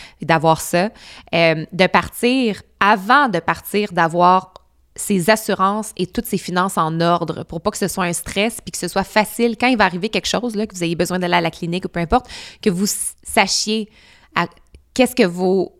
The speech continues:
à quoi vos assurances vous donnent accès, euh,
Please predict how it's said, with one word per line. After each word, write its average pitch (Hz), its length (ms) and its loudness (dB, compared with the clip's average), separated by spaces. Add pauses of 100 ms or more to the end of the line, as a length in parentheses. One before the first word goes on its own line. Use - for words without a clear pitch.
à 190 100 0
quoi 233 220 2
vos 185 300 0
assurances 190 400 0
vous 190 80 -2
donnent 170 180 2
accès, 190 540 0 (380)
euh, 156 580 2